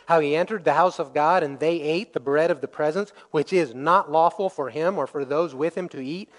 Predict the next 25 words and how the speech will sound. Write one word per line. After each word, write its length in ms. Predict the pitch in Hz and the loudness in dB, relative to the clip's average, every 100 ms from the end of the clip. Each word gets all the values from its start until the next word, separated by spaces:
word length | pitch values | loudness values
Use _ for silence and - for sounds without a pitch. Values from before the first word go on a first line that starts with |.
| - | -6
but 140 | 147 | 0
only 240 | 156 175 175 | 4 4 2
for 160 | - | 2
the 100 | 143 | -4
priests?" 720 | 135 - 165 226 - _ - _ _ _ _ _ _ _ _ _ _ _ _ _ _ _ _ _ - | -6 -4 -4 -6 -10 _ -20 _ _ _ _ _ _ _ _ _ _ _ _ _ _ _ _ _ -6
So 60 | |
he's 240 | 170 180 151 | -4 -4 -6
using 380 | 226 208 180 | -8 -4 -2
that 240 | 175 185 180 | 0 0 0
as 120 | 143 | -2
an 120 | 143 | -6
example 640 | 131 123 170 175 - 113 - _ _ _ _ | -8 -4 -2 -2 -4 -12 -14 _ _ _ _
and 100 | 147 | -4
a 80 | 143 | -4
precedent 640 | - 190 196 - 131 135 - _ _ _ | -4 -2 -2 -2 -8 -8 -14 _ _ _
why 280 | 143 151 170 | -2 2 2
the 80 | 151 | 0
disciples 540 | 131 170 175 147 127 | -4 -2 -2 -4 -10
could 400 | - 139 131 123 | -4 -4 -4 -2
break 260 | 151 147 - | -2 -2 -6
the 60 | |
law 240 | 139 143 139 | -4 -2 -2
today 500 | 139 135 156 135 123 | -4 -6 -6 -6 -10
and 100 | 131 | -10
eat 240 | 131 110 | -10 -10